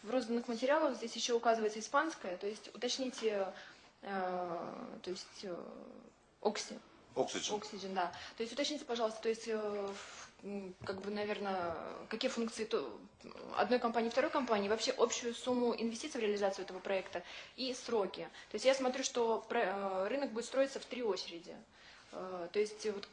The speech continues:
Speaker 1: к-, сроки по каждой очереди и какие-то, я не знаю, ну,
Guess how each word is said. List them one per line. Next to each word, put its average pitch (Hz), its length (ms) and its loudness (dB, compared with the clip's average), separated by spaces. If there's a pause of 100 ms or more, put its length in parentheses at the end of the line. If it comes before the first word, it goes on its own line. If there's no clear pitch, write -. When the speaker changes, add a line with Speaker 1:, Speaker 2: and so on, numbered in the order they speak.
Speaker 1:
к-, - 80 -12
сроки 262 300 4
по 226 180 0
каждой 220 360 2
очереди 170 420 -6
и 202 120 -4
какие-то, 226 360 -6
я 208 60 -2
не 208 120 -6
знаю, 190 300 -2 (140)
ну, 185 240 -10